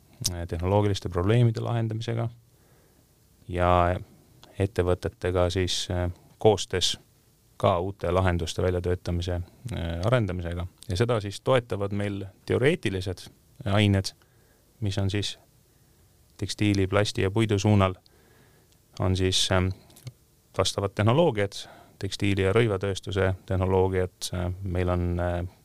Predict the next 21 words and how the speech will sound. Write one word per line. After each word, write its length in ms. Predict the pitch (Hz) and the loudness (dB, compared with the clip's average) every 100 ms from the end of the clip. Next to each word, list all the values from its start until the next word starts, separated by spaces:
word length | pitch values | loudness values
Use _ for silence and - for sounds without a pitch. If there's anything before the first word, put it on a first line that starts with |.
| - | 0
kaks 260 | 98 - | 0 0
D, 180 | 92 92 | 0 2
kolm 300 | 98 113 110 | 6 6 6
D, 40 | 123 131 123 - _ _ - _ 110 | 2 -2 -4 -10 _ _ -20 _ -8
äh, 300 | 95 95 98 - _ _ _ - | -4 -2 -4 -8 _ _ _ -2
kindlasti 460 | 101 95 95 - | 2 2 0 0
väga 180 | 95 98 | 0 0
oluline 400 | 98 98 95 92 | -2 -2 -2 -4
osa, 280 | 101 101 98 - _ _ - _ _ _ _ _ - | -4 -4 -4 -8 _ _ -20 _ _ _ _ _ -4
kvaliteet, 680 | 87 95 101 - 139 - - - - - _ - | 0 0 0 2 0 -2 -20 -20 -20 -20 _ -12
siis 240 | - 90 | -6 -2
on, 320 | 92 90 90 | 0 0 0
äh, 200 | 87 90 - _ _ _ _ _ _ _ - 101 | 0 -2 -8 _ _ _ _ _ _ _ -16 0
plasti 320 | 101 107 110 | 2 2 0
suuna 280 | 110 110 104 | -2 0 0
peal 140 | 95 | -2
kindlasti 460 | 92 92 87 - - | -4 -6 -6 -8 -4
bioplastid, 720 | 95 98 98 107 - 123 - - - | 2 4 4 2 2 0 -2 -16 -12
nende 260 | 98 92 92 | -6 -4 -4
põhiolemus, 800 | 92 95 101 107 104 104 - - - | -4 0 2 4 4 2 -2 -10 -12
kasutus. 600 | - 92 113 - 107 - | -6 -4 -4 -2 -2 -2